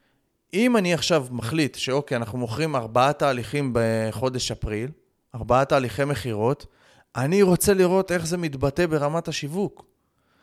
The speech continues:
זאת אומרת, איך יוצא תקציב כדי שיגיעו לידים ספציפיים לזה.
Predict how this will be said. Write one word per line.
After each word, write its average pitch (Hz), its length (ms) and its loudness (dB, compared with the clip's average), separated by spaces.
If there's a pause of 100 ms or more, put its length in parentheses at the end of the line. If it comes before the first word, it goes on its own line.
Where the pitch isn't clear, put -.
(140)
זאת - 120 -6
אומרת, 175 340 2
איך - 160 -2
יוצא 196 200 0
תקציב 202 640 -2
כדי 165 480 4
שיגיעו 170 540 0
לידים 190 300 -4
ספציפיים 196 640 -2
לזה. 110 260 -6